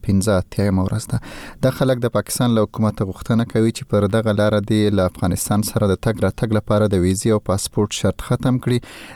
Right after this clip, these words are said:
د دوی په وینا، پر دغه لاره دې ځایي کاروباریانو ته په شناختي کارت او افغان تذکره د سفر اجازه ورکړل شي.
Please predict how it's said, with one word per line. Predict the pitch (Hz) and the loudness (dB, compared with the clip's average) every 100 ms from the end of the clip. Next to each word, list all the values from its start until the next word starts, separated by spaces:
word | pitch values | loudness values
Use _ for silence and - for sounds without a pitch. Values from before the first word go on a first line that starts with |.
| - | -2
د | 127 | 0
دوی | 160 | 0
په | - 139 | 0 2
وینا، | 131 131 127 | 2 2 0
پر | 123 127 | 0 -2
دغه | 110 127 120 | 2 2 2
لاره | 117 117 117 | 2 2 2
دې | 110 117 110 | 2 0 2
ځایي | 104 113 - | 2 2 0
کاروباریانو | 110 98 92 95 107 113 | 0 2 2 2 2 0
ته | - 113 | 0 -2
په | - | -2
شناختي | - 95 90 98 - | -2 -2 0 -2 -2
کارت | 120 117 107 | 0 2 2
او | 95 | 2
افغان | - 120 | 0 -2
تذکره | 127 101 - 104 104 | -2 -4 -2 0 2
د | 98 - | 0 -2
سفر | 95 120 113 - | -2 0 0 0
اجازه | 90 92 90 104 | -2 0 2 2
ورکړل | - 95 - - 90 | 0 0 -2 -2 -2
شي. | - | 0